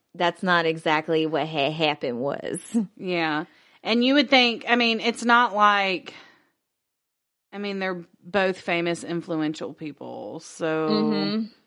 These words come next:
Speaker 2: it's not like she's an average Joe and he's Johnny Depp,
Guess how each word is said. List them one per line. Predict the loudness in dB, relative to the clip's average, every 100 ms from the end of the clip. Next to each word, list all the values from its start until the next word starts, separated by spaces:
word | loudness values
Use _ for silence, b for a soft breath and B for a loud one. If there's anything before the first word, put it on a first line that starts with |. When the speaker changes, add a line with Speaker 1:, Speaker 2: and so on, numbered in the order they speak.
| b b _ _ _ _
Speaker 2:
it's | -10 -8 -4
not | 0 2 0
like | 0 0 2 0 -2 -6 -10
she's | -12 -8 -8 -6 -4
an | -4
average | -2 -4 -4 -10 -10
Joe | -4 -2 -2 -4 -8 -12 -16 _
and | -10 -6
he's | -6 -8 -10
Johnny | -14 -14 -14
Depp, | -16 -16 -16